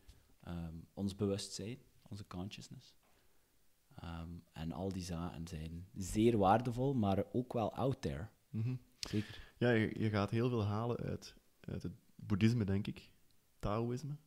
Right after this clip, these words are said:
Speaker 2: als ik het zo hoor. Alan Watts was ook een
Speaker 1: Ja.
Speaker 2: grote,
Speaker 1: Ja.
Speaker 2: ehm, speler in dat veld, zal ik maar zeggen, dan
Speaker 1: Mhm.
Speaker 2: in de westerse wereld. Heb je het gevoel dat we dat in de, in, in onze westerse wereld wat vergeten zijn, dat, dat gedachtegoed van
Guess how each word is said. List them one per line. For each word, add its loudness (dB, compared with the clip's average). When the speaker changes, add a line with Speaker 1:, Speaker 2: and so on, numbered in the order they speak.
Speaker 2:
als -8
ik -8
het -16
zo -4
hoor. -4
Alan 0
Watts 0
was -4
ook -6
een -4
Speaker 1:
Ja. 0
Speaker 2:
grote, -4
Speaker 1:
Ja. -10
Speaker 2:
ehm, -8
speler -2
in 0
dat -4
veld, -4
zal -8
ik -8
maar -6
zeggen, -4
dan 2
Speaker 1:
Mhm. -2
Speaker 2:
in -2
de -2
westerse -4
wereld. -4
Heb 4
je 6
het -2
gevoel 4
dat 6
we 6
dat 4
in 2
de, 4
in, 2
in 0
onze 2
westerse 0
wereld 2
wat -4
vergeten 0
zijn, 0
dat, -4
dat -4
gedachtegoed 2
van 0